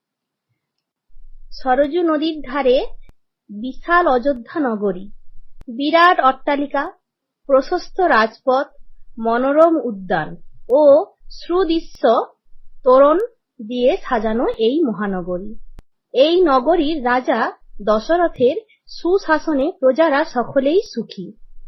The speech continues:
কিন্তু রাজা দশরথের মনে সুখ ছিল না, কারণ তার কোনো পুত্র সন্তান ছিল না। প্রধানমন্ত্রী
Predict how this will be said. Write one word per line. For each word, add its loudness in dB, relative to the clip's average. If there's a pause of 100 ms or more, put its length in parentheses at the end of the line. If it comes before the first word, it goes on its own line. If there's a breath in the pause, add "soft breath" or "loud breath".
(200)
কিন্তু 4
রাজা 6
দশরথের 2
মনে 2 (360)
সুখ 0
ছিল -2
না, -4 (320)
কারণ 4
তার 2
কোনো 0
পুত্র -4
সন্তান -2
ছিল -6
না। -12 (580)
প্রধানমন্ত্রী 4